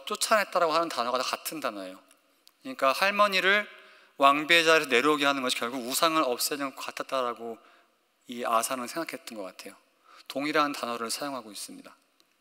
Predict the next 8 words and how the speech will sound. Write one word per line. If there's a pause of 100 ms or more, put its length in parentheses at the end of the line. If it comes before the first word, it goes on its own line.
(1600)
결국
뭐예요? (420)
자기에게
있던 (1000)
자기
가문에
이어져
내려온